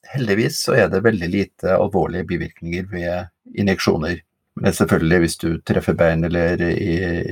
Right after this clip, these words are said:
eh, eller noen andre smerteførende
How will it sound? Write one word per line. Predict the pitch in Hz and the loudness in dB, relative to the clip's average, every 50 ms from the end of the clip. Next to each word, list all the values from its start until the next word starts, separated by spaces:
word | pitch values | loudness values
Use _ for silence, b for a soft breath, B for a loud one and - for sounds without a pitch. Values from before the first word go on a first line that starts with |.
| 95 92 95 | -8 -8 -10
eh, | - _ _ _ _ _ _ _ _ _ - - - - 85 80 78 - 87 85 90 - 82 - 95 | -14 _ _ _ _ _ _ _ _ _ -8 -4 -2 0 0 0 0 0 0 0 -2 -2 -2 0 0
eller | 87 85 85 | 0 0 0
noen | 82 85 85 87 87 | 2 4 4 4 4
andre | 80 80 80 80 | 4 2 0 0
smerteførende | - - 101 - - 82 - - 80 85 82 80 87 | 0 0 0 0 -2 -2 0 0 0 2 2 2 0